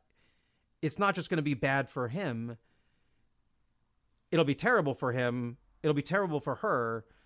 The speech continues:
but it'll also be terrible for the black community of Freedom, Kansas, 'cause is, is my feeling watching it. Like, nothing good can come from this.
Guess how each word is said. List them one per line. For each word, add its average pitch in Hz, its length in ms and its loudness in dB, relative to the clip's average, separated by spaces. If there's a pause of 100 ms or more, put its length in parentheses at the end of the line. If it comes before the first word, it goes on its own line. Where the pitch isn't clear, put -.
(120)
but 139 300 2
it'll 139 180 2
also 160 240 2
be 123 140 -4
terrible 131 420 0
for 123 160 -4
the 110 80 -2
black 113 300 -4
community 123 440 0
of 107 120 -6
Freedom, 120 320 -4
Kansas, - 720 -8 (320)
'cause - 420 -8 (220)
is, 127 280 -6
is 131 220 -2
my 131 240 4
feeling 107 500 -6
watching 107 360 -8
it. - 120 -18
Like, 120 220 -4
nothing 165 400 2
good 139 240 4
can 120 160 -6
come 117 200 -8
from 113 180 -12
this. - 400 -16